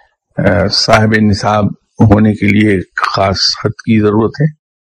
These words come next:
دوسرا، جو کچھ ہمارے پاس رقم یا زیور موجود ہے، اس کو ایک سال گزر جانا چاہیے۔ ایک سال کے بعد اس پر زکوٰۃ لاگو ہوگی۔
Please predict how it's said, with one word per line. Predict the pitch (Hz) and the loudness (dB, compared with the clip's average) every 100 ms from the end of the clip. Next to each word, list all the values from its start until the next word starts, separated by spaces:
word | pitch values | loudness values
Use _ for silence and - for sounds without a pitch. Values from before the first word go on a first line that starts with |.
| _ _ _ - - _ - 117 | _ _ _ -20 -20 _ -4 4
دوسرا، | 123 - 110 85 - _ _ _ _ - | 4 4 0 -2 -8 _ _ _ _ -6
جو | 98 101 113 | 0 4 4
کچھ | 123 - | 4 0
ہمارے | 110 104 | -2 -2
پاس | 101 98 98 - _ _ _ _ - - - 98 | 0 -2 -4 -10 _ _ _ _ -10 -8 -2 0
رقم | - 101 101 | 0 0 2
یا | 101 98 | 0 -2
زیور | 90 98 98 87 - _ - - | 0 0 0 -2 -4 _ -14 -6
موجود | - 95 101 110 101 | 2 2 4 0 0
ہے، | 98 | 0
اس | 104 95 | 0 -2
کو | - | -4
ایک | 95 90 | -4 -2
سال | - 110 92 | -2 0 0
گزر | 101 95 | 0 -2
جانا | 92 90 92 | -2 -2 -2
چاہیے۔ | - - - - - _ _ _ _ - - - - | -4 -6 -4 -6 -6 _ _ _ _ -20 -20 -6 -2
ایک | 110 | 0
سال | - 117 110 | 2 0 0
کے | 107 | 0
بعد | 107 117 107 90 | 2 2 2 0
اس | 98 | -2
پر | 95 - - - _ _ _ _ - 107 | -4 -4 -10 -20 _ _ _ _ -2 -2
زکوٰۃ | 117 113 110 | 2 0 0
لاگو | 104 98 104 117 113 | 0 0 2 2 2
ہوگی۔ | 127 90 | 0 0